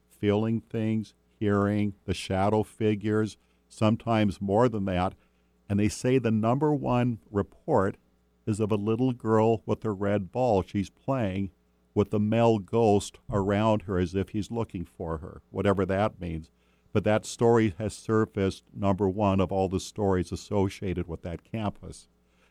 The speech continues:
Just amazing. But they do give tours. And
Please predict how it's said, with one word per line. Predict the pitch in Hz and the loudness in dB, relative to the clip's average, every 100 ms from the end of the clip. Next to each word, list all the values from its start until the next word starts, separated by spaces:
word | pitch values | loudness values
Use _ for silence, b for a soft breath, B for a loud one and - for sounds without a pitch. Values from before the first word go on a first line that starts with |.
| b | b
Just | 131 147 120 | 2 2 0
amazing. | 104 117 143 127 98 82 - b b | 0 2 2 2 -2 -8 -10 b b
But | 107 - | -6 0
they | 107 | 0
do | 101 123 | 4 2
give | 127 127 - | 2 -2 -4
tours. | - 214 113 - - _ _ _ _ | -12 -6 -4 -6 -8 _ _ _ _
And | 107 107 107 | -6 -2 -2